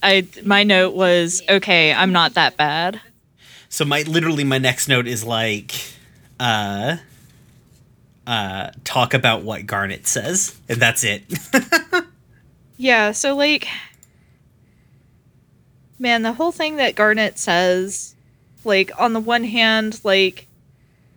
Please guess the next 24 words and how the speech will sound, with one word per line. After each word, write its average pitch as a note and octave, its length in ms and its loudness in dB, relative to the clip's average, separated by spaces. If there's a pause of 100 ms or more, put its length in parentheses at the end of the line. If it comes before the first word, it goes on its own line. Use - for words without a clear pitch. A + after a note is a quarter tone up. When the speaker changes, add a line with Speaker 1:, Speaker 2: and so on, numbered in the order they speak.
(200)
Speaker 1:
as G#3+ 260 0
a A3 60 -2
kid, G3 520 0
it's - 460 -6 (300)
probably F#3+ 560 0
a F#3 60 0
really F3+ 280 -2
good F3+ 160 -4
thing F#3 220 -4
to F#3 80 -4
hear F3+ 260 0
it. F3 360 2
On F#3+ 220 -2
the F#3+ 140 0
other F#3+ 240 0
hand, F3 600 -4 (560)
like, F3 480 2 (2500)
Speaker 2:
Do D3+ 100 -4
you A3+ 140 4
think B3+ 260 0
this G#3+ 200 0
is, D#3+ 180 0
like, D3+ 300 0
uh, B2 220 2